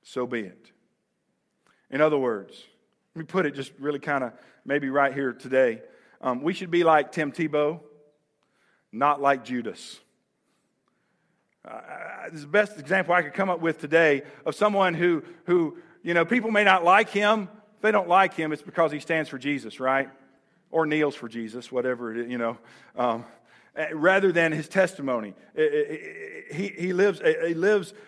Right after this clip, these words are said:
walks the walk, friends. We, in the same way, should let our lives always honor the Lord Jesus Christ. Amen? Then look at our text again.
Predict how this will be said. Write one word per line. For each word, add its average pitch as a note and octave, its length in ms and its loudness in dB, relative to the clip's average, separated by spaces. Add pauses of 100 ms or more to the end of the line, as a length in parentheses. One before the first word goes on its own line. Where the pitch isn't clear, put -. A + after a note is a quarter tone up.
walks G3 360 2
the F#3 80 -2
walk, F3 420 2
friends. E3 300 -6
We, G3 340 -2
in G3 80 -2
the F3+ 60 -2
same A3 240 -4
way, G3+ 140 2
should E3+ 160 -4
let A3+ 220 4
our A3 180 6
lives A3 420 0
always A3 520 0
honor F3 480 0 (240)
the E3+ 80 -4
Lord D#3+ 240 2
Jesus D3 360 -8
Christ. B2 480 -6
Amen? D3+ 440 -4 (1800)
Then D#3 100 -2
look E3+ 140 -2
at F3+ 60 0
our D#3 100 4
text D#3+ 320 2
again. C3 420 -4